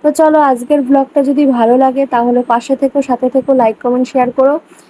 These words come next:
দেখা হবে আগামী দিন নতুন আরেকটা ব্লগে। ততক্ষণ সবাই খুব ভালো থেকো, সুস্থ থেকো,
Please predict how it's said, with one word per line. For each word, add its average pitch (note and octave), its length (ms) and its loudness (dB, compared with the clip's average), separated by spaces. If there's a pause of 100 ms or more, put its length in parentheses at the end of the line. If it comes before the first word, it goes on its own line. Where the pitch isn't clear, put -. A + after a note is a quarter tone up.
(120)
দেখা A3+ 260 0
হবে B3 160 2
আগামী A#3 360 2
দিন C4 260 2
নতুন C#4 300 0
আরেকটা C#4 360 0
ব্লগে। C#4 380 2
ততক্ষণ A#3+ 420 -2
সবাই G#3+ 340 0
খুব G#3+ 180 -6
ভালো A3+ 260 0
থেকো, D4 260 0
সুস্থ C4+ 260 -4
থেকো, C#4 360 -4